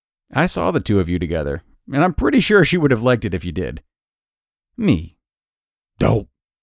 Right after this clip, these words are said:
This is telling the wrong person. When you do this sort of thing, you're channeling the energy sideways, which isn't the direction of resolution. It's a sneakier form of staying silent. You may think you're speaking up,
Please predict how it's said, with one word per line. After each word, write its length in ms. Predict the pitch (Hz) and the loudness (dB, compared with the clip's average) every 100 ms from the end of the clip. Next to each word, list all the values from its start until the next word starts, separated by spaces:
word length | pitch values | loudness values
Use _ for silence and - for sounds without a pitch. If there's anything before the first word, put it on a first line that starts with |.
| _ _ _ _ _ _ | _ _ _ _ _ _
This 240 | 185 180 - | -2 -2 -2
is 160 | 147 | -4
telling 420 | - 147 139 135 | -2 0 0 0
the 120 | 98 113 | 0 2
wrong 320 | 131 123 107 | 4 2 2
person. 500 | 90 85 - 64 - _ _ _ _ _ _ - | -2 -2 -6 -10 -14 _ _ _ _ _ _ -4
When 100 | 107 | -2
you 80 | 120 | 0
do 140 | 190 | 0
this 160 | 233 - | 0 0
sort 240 | 214 175 | 2 2
of 80 | - | 2
thing, 340 | 160 156 156 | 0 0 0
you're 140 | 123 131 | -2 -4
channeling 480 | - 175 170 156 | 0 0 2 2
the 120 | 135 131 | 2 0
energy 320 | 127 117 113 | -2 -2 -6
sideways, 840 | - - 127 104 90 62 50 - _ _ _ _ | -8 -4 -2 -2 -6 -8 -12 -16 _ _ _ _
which 180 | 110 107 | -8 0
isn't 240 | 196 208 | 0 2
the 80 | 185 | 0
direction 480 | 135 131 131 - 120 | 2 4 4 2 0
of 80 | 101 | 2
resolution. 720 | 110 90 92 92 - 55 - _ _ _ _ _ | 0 -2 -4 -4 -6 -12 -14 _ _ _ _ _
It's 140 | 95 | -8
a 40 | 104 | -6
sneakier 600 | - 165 180 - 139 117 | -4 0 0 4 4 4
form 300 | 135 131 117 | 2 2 2
of 100 | - | 0
staying 320 | 117 101 90 | -2 -2 -2
silent. 560 | - 92 82 50 - - _ _ _ - | -4 -6 -6 -12 -20 -20 _ _ _ -8
You 100 | 175 | -2
may 120 | 262 | 0
think 200 | 415 381 | -2 0
you're 120 | - | 0
speaking 400 | - 123 107 90 | 2 -2 0 -2
up, 200 | 80 - | -2 -6